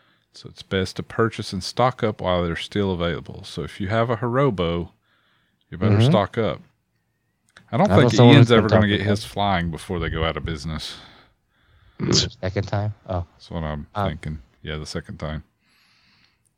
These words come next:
Speaker 2: Also,
Speaker 1: But
Speaker 2: Futaba. There's some new information about Futaba, too.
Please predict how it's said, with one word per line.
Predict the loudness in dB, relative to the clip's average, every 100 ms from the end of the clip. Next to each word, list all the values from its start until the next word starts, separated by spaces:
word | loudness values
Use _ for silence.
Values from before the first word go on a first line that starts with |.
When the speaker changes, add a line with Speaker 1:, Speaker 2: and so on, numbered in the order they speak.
| 2
Speaker 2:
Also, | 4 4 2
Speaker 1:
But | 0
Speaker 2:
Futaba. | 4 4 4 2 0
There's | -4
some | -4
new | -2
information | 0 0 0 0
about | 0 -2
Futaba, | -2 0 2 0
too. | 0 0 0